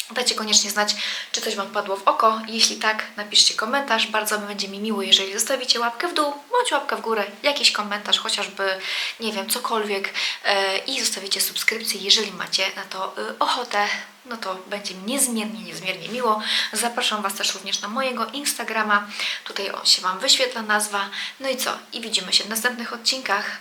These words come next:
Pa, pa! A, a tak w ogóle,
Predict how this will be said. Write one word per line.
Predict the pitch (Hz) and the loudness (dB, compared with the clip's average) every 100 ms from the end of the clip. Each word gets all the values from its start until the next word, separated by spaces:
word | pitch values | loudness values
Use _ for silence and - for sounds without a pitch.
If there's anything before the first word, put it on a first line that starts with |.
| - | -8
Pa, | 175 | -8
pa! | - 233 226 208 214 214 214 - - - - - - - 339 | -2 4 6 6 4 0 -8 -18 -20 -20 -20 -20 -16 0 8
A, | 226 170 - - | 8 6 -4 -8
a | - | -6
tak | 254 - 240 247 | -6 -8 -12 -12
w | |
ogóle, | 240 220 226 | -6 0 0